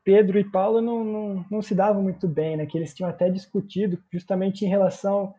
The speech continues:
a essa questão dos, dos gentios terem que se tornar judeus para que fossem cristãos e tudo mais. E, na verdade, isso era uma, uma distorção que eles estavam fazendo da, da situação verdadeira. E aí,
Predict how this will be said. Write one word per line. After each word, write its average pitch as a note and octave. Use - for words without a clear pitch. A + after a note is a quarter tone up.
a E3+
essa F#3
questão F#3+
dos, D#3+
dos D#3+
gentios G3
terem F3+
que F3+
se -
tornar E3+
judeus D#3+
para F3
que -
fossem F3+
cristãos E3+
e -
tudo E3+
mais. F#3
E, F3+
na G3
verdade, G3+
isso G3+
era G#3
uma, G#3+
uma F#3
distorção A#3+
que A#3
eles F3+
estavam F3
fazendo E3
da, D#3+
da D#3+
situação D#3+
verdadeira. E3+
E C#3+
aí, F#3